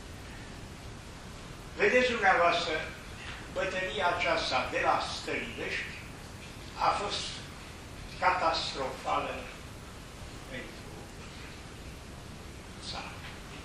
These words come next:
A pierdut Azovul, a pierdut ieșirea la Marea Neagră, a amânat trădarea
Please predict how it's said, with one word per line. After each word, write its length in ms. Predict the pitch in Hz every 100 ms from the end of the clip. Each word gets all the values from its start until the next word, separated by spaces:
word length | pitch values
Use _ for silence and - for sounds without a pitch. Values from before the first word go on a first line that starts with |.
| - -
A 80 |
pierdut 460 | - 160 254 - - -
Azovul, 520 | - - 151 - - - -
a 20 | 156 151
pierdut 440 | 131 127 - - - - - - - 131
ieșirea 520 | 127 123 117 123 110 -
la 80 | - -
Marea 320 | - - - -
Neagră, 480 | - - - - - - - - - - -
a 20 | 202 202
amânat 540 | 202 196 190 175 - - - - - - - - - -
trădarea 640 | 143 143 147 135 135